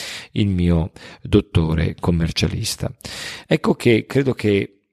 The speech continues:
sia molto importante con la clientela argomentare,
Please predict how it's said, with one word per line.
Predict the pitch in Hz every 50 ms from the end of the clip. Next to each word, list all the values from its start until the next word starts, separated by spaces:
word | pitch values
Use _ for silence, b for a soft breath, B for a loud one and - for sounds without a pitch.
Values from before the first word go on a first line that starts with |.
| _ _
sia | - 110 - - 127 117
molto | 117 151 170 - -
importante | 123 110 - 104 95 95 - 104 95 92 87 - - 95 90 90 87 -
con | - - 92 90 90
la | 90 90
clientela | - - 113 127 127 123 - 135 131 139 151 156 139 127 -
argomentare, | 131 123 113 107 104 104 107 113 117 110 110 107 104 104 - - 151 147 127 104 95 92 90 87 85 - -